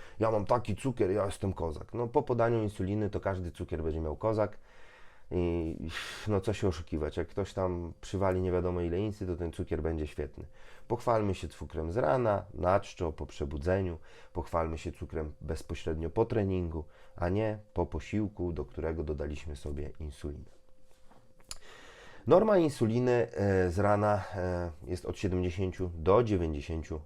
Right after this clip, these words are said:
dziewięciu. Dolna granica, e, czy to jest rano, czy to jest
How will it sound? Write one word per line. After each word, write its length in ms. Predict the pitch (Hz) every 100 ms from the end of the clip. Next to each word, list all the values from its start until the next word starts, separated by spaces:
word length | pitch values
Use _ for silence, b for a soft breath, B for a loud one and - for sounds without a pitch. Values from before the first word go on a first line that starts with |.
| -
dziewięciu. 420 | 82 76 71 - B B B B -
Dolna 340 | 120 165 180
granica, 640 | 139 127 123 120 117 123 120 - -
e, 340 | 90 85 80 - -
czy 120 | 127
to 80 | 120
jest 220 | 107 90
rano, 400 | 101 104 107 104
czy 120 | 104 85
to 100 | 87
jest 340 | 80 - -